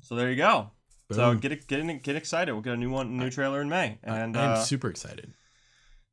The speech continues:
Speaker 1: it's looking good, uh, and we will, we will see how, uh, how it shapes up.
Speaker 2: We will definitely report back on how
Speaker 1: Oh,
Speaker 2: awesome
Speaker 1: yes.
Speaker 2: the next trailer is.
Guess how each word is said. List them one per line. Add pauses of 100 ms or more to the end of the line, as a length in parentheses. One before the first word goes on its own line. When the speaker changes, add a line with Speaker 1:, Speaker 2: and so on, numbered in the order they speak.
(340)
Speaker 1:
it's
looking
good, (200)
uh,
and
we
will,
we
will
see
how,
uh, (180)
how
it
shapes
up. (200)
Speaker 2:
We
will
definitely
report
back
on (100)
how
Speaker 1:
Oh,
Speaker 2:
awesome
Speaker 1:
yes.
Speaker 2:
the
next
trailer
is.